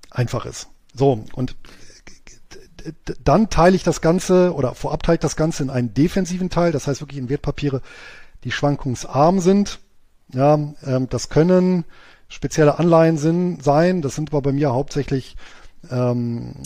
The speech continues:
sogenannte Preferred Shares, also vor allem kanadische und U-S-amerikanische Preferred Shares.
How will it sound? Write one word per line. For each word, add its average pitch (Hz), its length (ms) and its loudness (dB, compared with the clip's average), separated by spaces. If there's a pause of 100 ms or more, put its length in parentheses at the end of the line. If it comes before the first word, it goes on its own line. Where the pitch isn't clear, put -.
(260)
sogenannte 127 420 -6
Preferred 165 400 -6
Shares, 160 640 -6
also 117 180 -12
vor 139 180 -10
allem 127 160 -6
kanadische 127 640 -4
und 120 380 -8 (800)
U-S-amerikanische 143 1500 0
Preferred - 340 -2
Shares. 143 420 -2